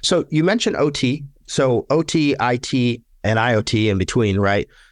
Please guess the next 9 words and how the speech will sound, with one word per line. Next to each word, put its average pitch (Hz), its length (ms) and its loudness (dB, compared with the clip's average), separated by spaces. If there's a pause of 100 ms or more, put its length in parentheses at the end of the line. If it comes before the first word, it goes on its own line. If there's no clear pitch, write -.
There 139 340 0
is 180 180 0
a 101 60 0
strong, 104 640 -4
you 107 120 -2
know, 107 140 -2
overlap 104 520 0
for 98 240 0
fissec, 101 640 -2